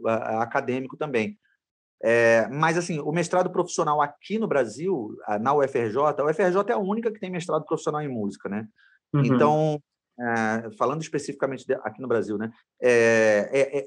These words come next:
Speaker 1: a, a U F R J, ela tem um foco, é, de pessoas que têm al-, alguma trajetória. Eu digo, o mestrado profissional em música, tá?
Speaker 2: Uhum.
Speaker 1: Ou seja,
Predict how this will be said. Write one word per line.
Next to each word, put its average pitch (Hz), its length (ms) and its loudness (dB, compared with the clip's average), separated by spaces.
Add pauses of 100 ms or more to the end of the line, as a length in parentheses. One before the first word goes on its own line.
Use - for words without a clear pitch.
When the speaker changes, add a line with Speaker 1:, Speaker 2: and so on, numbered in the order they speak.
(360)
Speaker 1:
a, 151 240 -6
a 151 60 6
U 156 100 6
F 156 160 2
R 135 100 2
J, 170 300 2
ela 156 140 0
tem 165 120 -6
um 160 120 -6 (200)
foco, 170 540 2 (320)
é, 107 380 4
de 107 120 -6
pessoas 175 640 0
que 175 140 -6
têm 170 240 -4
al-, 175 400 0
alguma 160 500 2
trajetória. 165 760 2
Eu 139 100 2
digo, 113 380 -6 (220)
o 120 100 -10
mestrado 135 500 -4
profissional 143 480 -4
em 165 100 -2
música, 127 580 -2 (220)
tá? 117 160 6
Speaker 2:
Uhum. 131 160 2
Speaker 1:
Ou 135 100 -4
seja, - 200 -14